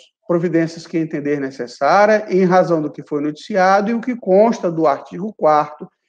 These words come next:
inciso sétimo, do Decreto-Lei número duzentos e um barra dois mil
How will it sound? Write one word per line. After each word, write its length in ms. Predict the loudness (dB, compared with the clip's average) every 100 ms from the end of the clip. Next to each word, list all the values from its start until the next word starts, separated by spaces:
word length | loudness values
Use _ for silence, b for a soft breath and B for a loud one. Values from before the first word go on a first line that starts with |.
| _ -6
inciso 420 | -4 -2 -2 -4
sétimo, 540 | -2 0 0 -2 -10
do 80 | -2
Decreto-Lei 880 | -2 0 0 0 0 2 2 0 -6 _ _ -2
número 380 | 2 6 4
duzentos 380 | 4 2 2 2
e 40 | 2
um 120 | 2
barra 240 | 2 2
dois 200 | -2 -2
mil 460 | -4 -4 -4 -8